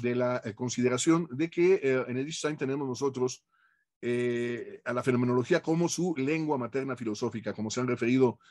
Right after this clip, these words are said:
algunos de sus estu-, estudiosos, particularmente, eh, Carla Bettinelli,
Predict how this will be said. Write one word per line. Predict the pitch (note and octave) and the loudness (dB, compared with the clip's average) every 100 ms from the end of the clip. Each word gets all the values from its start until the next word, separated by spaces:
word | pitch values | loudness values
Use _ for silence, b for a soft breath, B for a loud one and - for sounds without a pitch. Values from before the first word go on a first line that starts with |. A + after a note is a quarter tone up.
| b | b
algunos | A2 A#2 C3 | -4 2 2
de | A2+ G#2 | 0 -4
sus | A#2+ | 0
estu-, | B2+ A2+ | 0 0
estudiosos, | - C#3+ E3+ D#3+ D3+ | 0 4 4 2 0
particularmente, | A2 G#2+ A2+ A#2 B2+ B2 B2 A#2 G#2+ G2+ G#2+ G#2 G2+ G#2 | -2 -2 0 2 2 2 2 2 0 -4 -8 -10 -8 -10
eh, | F#2 | -4
Carla | B2 A#2+ | 0 2
Bettinelli, | A2+ C3+ D#3 D3 D#3 | 2 4 6 6 4